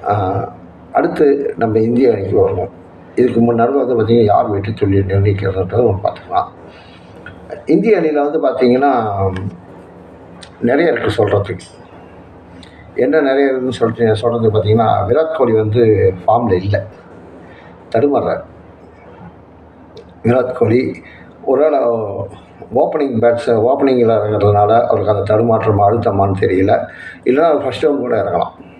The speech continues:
ஃபர்ஸ்ட் டவுன் இறங்கி கூட ஆடலாம் அவங்க. ஆ, நம்ம இந்திய அணியில வந்து இந்த ஃபைனல்ல வந்து ஒரு ரெண்டு மாற்றத்தை நான்,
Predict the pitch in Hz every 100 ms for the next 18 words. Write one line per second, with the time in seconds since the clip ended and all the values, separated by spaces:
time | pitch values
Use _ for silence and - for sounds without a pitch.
0 | - - - - - 123 110 98 98 104
1 | 92 92 95 92 90 92 95 - - -
2 | - - - 120 113 107 101 101 104 -
3 | - - - - - - - - - -
4 | 139 143 147 175 202 185 160 147 147 151
5 | 147 139 147 135 120 110 107 101 120 147
6 | 151 123 123 131 110 98 117 139 123 120
7 | 131 135 120 101 95 98 95 92